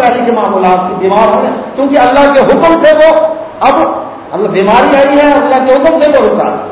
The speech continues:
تو انشاءاللہ قضاء حاجت کے لیے جو بیٹھا ہے، اللہ اکبر، جو ذکر اذکار وہ نہیں کر سکا، تو انشاءاللہ اس کو اس کا اجر و ثواب بھی ملے گا، کیونکہ رسول اللہ صلی اللہ علیہ وسلم کے حکم کے تحت یہ خاموش ہو کر گیا۔ اللہ کے نبی محمد رسول اللہ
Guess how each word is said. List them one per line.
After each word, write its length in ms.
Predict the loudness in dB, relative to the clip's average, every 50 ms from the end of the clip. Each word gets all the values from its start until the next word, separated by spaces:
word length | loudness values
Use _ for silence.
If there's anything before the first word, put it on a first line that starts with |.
| -16 -16 -18 -20 -20 -20 -20 -20 -20 -20 -20 -20 -20 -20 -20 -20 -20 -20 -20 -6 0
تو 60 | 2
انشاءاللہ 520 | 2 4 2 2 2 0 0 2 2 0 2 2
قضاء 240 | 0 0 2 2 2
حاجت 320 | 2 2 2 2 2 2 2
کے 60 | 2
لیے 100 | 2 2 2
جو 100 | 2 2
بیٹھا 320 | 2 2 2 2 2 0 0 0 0
ہے، 100 | 0 0 -2 -4 -6 -10 -12 -10 -8
اللہ 220 | -4 -2 0 0 0 0
اکبر، 240 | 0 0 -2 -2 -2 -4 -8 -10 -4 0
جو 80 | 2 2 4 2
ذکر 220 | 2 2 2 2
اذکار 460 | 2 2 0 0 0 0 2 2 2 2
وہ 80 | 2 2
نہیں 200 | 2 0 0 0 0
کر 140 | 0 -2 0 -2
سکا، 240 | -2 -2 -2 -2 -2 -2 -2
تو 80 | -2 -4
انشاءاللہ 420 | -4 -4 -4 -6 -4 0 0 0 0
اس 60 | 0 -2
کو 100 | -2 -2
اس 60 | -4 -4
کا 80 | -4 -4
اجر 160 | -4 -4 -6
و 40 | -8 -8
ثواب 280 | -6 -4 -4 -2 -2 -4
بھی 140 | -4 -4
ملے 220 | -4 -2 -2 -2 0
گا، 100 | 0 -2 -2 -2 -4 -6 -4
کیونکہ 200 | -4 -2 2 2 4 4
رسول 260 | 2 2 2 2 2 2
اللہ 20 |
صلی 0 |
اللہ 180 | 0 0 0 0
علیہ 120 | 0 -2
وسلم 140 | -2 -2 -2
کے 80 | -2 -2 -2
حکم 240 | 0 0 -2 -2 0
کے 60 | -2 -2 0
تحت 200 | 0 0 0 -2
یہ 100 | -2 -2
خاموش 340 | -2 -2 0 0 0 0
ہو 80 | -2 -2 -4
کر 140 | -4 -6 -8
گیا۔ 240 | -8 -10 -12 -12 -14 -14 -16 -18 -20 -20 -20 -20 -20 -20 -20 -20 -20 -20 -20 -20 -20 -20 -20 -20 -20 -20 -20 -20 -20 -20 -20 -20 -20 -20 -20 -8 -4
اللہ 180 | -2 2 2 2 2
کے 60 | 2 0
نبی 240 | 0 0 0 0 -2
محمد 300 | -2 -2 -2 -2 -2 -2
رسول 340 | -4 -4 -2 -2 -2 -2 -2
اللہ 240 | -2 -2 -2 0